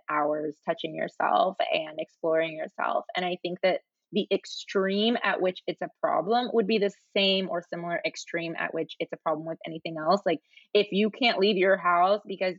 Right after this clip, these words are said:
all you're doing is watching T V and you are, like, you, you lose friendships and lose relationships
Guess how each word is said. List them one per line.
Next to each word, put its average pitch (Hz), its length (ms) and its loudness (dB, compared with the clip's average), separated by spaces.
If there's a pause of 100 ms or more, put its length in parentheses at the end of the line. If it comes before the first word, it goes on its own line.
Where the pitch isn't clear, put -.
all 180 240 4
you're 180 160 -2
doing 175 320 -6
is 170 100 -12
watching 170 480 -10
T 175 200 -12
V 170 320 2
and 165 180 0
you 165 140 -6
are, 165 160 -2
like, 160 160 0 (460)
you, 170 360 -2
you 165 680 0
lose 180 300 0
friendships 190 680 2
and 170 140 -6
lose 175 160 -4
relationships 175 720 -4